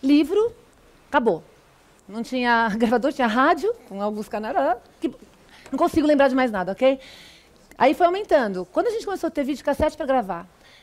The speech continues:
gravador pra as outras pessoas, você começa a ter mais lição de casa, né? "Ah, eu vou gravar e eu vou editar, eu vou fazer foto." Antes você tirava foto, demorava um mês pra revelar, gente, a preto e branco, depois a colorida, ok?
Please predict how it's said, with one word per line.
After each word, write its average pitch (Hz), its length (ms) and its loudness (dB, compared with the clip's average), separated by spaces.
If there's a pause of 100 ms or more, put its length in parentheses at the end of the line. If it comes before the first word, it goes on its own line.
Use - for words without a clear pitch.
(180)
gravador 247 640 4 (320)
pra 202 220 0 (100)
as 180 200 -12
outras 220 180 -6
pessoas, - 260 -6
você 269 80 -8
começa 285 300 0
a - 20 -18
ter 294 80 -4
mais 302 160 0
lição 311 240 -4
de 311 80 -10
casa, 185 380 0
né? 208 160 -6
"Ah, 254 80 0
eu 247 60 0
vou 262 100 -2
gravar 247 480 2
e 277 60 -2
eu 269 100 0
vou 254 100 -4
editar, 214 480 -4
eu 190 80 -6
vou 214 80 -8
fazer 226 480 0 (160)
foto." 320 560 0 (320)
Antes 392 160 -2
você - 120 0
tirava 285 280 2
foto, 262 300 0
demorava 294 320 2
um 427 80 -6
mês 311 200 0
pra 311 120 -4
revelar, 294 360 0
gente, 180 240 -12
a 190 40 -6
preto 233 160 -6
e 294 40 -2
branco, 196 300 0
depois 220 300 0
a - 20 -6
colorida, 247 500 0
ok? 269 360 0